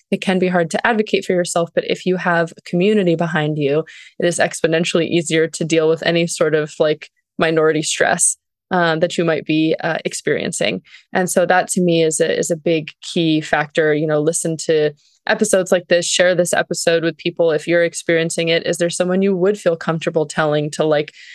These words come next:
start beating down that stigma, uh, a little bit? I think those are important. Um, I also have some colleagues who have potentially more accessible support options. So, um,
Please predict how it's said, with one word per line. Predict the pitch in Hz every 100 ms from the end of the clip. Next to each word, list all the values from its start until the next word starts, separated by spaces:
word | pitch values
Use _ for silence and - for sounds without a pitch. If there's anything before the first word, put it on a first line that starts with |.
| - _ _ -
start | - 190 170 - _ _ _ - 170
beating | 208 190 180
down | 170 175
that | 165
stigma, | - - 185 165 156 165 175
uh, | 175 156
a | 165
little | 160 151
bit? | - - - -
I |
think | 180 165 165
those | 160 165 156
are | 170
important. | 165 - 170 165 165 - - - -
Um, | 185 170 160 165 -
I | 185 175
also | 180 180 - 180 165 165 - _
have | 185 170
some | 170
colleagues | 170 170 156 160 156 -
who | 196 165
have | 165 156 151 - _ _ _
potentially | - 233 233 196 190
more | 175 160
accessible | 170 - 160 180 170 151
support | 160 165 - 165 -
options. | 151 - - 160 160
So, | - 160 156 -
um, | 160 147